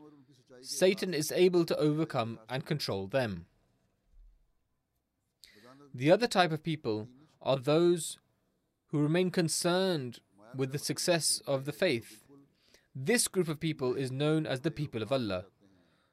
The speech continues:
those who overcome Satan and his army.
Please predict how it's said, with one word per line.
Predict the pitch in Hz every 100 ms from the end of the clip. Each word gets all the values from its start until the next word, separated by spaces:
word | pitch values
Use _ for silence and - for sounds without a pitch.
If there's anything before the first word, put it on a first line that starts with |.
| _
those | 127 151 165 160 156 - - -
who | 156
overcome | 165 180 165 165 143
Satan | - 175 - 95 90 - _ -
and | 131 120
his | 107 -
army. | 135 123 95 67